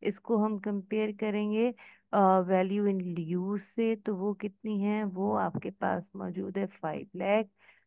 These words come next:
तो हम इसको फ़ाइव लैख से compare करेंगे। तो higher of two है, तो इन दोनों में से जो हायर है वो कित-, वो कौन सी amount है?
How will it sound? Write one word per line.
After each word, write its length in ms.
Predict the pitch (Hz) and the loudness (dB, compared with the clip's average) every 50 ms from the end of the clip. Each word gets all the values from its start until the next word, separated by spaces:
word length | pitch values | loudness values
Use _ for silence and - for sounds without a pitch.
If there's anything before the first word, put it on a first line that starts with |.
| _ _ _ | _ _ _
तो 80 | - 196 | -6 -4
हम 280 | 180 185 202 220 233 226 - - | -2 0 0 0 -2 -4 -8 -12
इसको 600 | - - - - _ - 185 190 202 220 240 233 202 - _ _ _ _ _ _ _ _ _ _ _ _ _ _ _ _ _ _ _ _ _ - | -12 -12 -14 -14 _ -8 -6 -4 -4 -6 -6 -8 -12 -16 _ _ _ _ _ _ _ _ _ _ _ _ _ _ _ _ _ _ _ _ _ -4
फ़ाइव 260 | - 190 202 190 175 175 | -2 -2 -2 -2 -4 -4
लैख 260 | 180 185 180 175 - | -6 -8 -8 -10 -10
से 160 | - 196 196 | -8 -8 -8
compare 480 | 196 - 196 175 170 - 185 190 185 180 | -6 -8 -8 -8 -8 -6 -6 -6 -8 -8
करेंगे। 540 | - - 180 180 180 180 170 175 180 170 - _ - _ _ _ _ _ | -6 -6 -4 -4 -4 -4 -6 -6 -6 -8 -10 _ -20 _ _ _ _ _
तो 80 | - 214 | -4 -4
higher 600 | 170 165 190 190 190 202 233 254 262 262 262 233 | -2 0 2 4 6 8 8 8 8 8 4 2
of 160 | 202 202 - | 0 -2 -2
two 260 | 254 247 240 240 233 | -2 0 2 4 4
है, 140 | 240 240 233 | 4 4 2
तो 140 | 202 - 214 | 2 -2 -6
इन 280 | 202 208 214 208 208 | -4 -4 -2 0 0
दोनों 360 | 185 202 196 196 190 214 233 | 0 0 0 2 2 2 2
में 140 | 233 233 226 | 2 2 0
से 200 | 208 208 226 220 | 0 0 -2 -2
जो 160 | 202 208 214 | 0 0 0
हायर 440 | 190 185 180 170 170 170 185 196 190 | 0 2 2 2 2 2 2 2 2
है 140 | 190 202 202 | 2 2 2
वो 120 | 190 196 | 0 -2
कित-, 360 | 196 202 202 208 - _ _ 202 | -4 -4 -6 -8 -8 _ _ -4
वो 120 | 196 202 | -4 -4
कौन 300 | 196 - 202 196 196 196 | -2 0 0 0 0 -2
सी 180 | 196 - 214 214 | -4 -4 -4 -4
amount 400 | 196 208 202 202 196 196 185 240 | -2 0 0 0 -2 -2 -2 -2
है? 120 | - - | -4 -4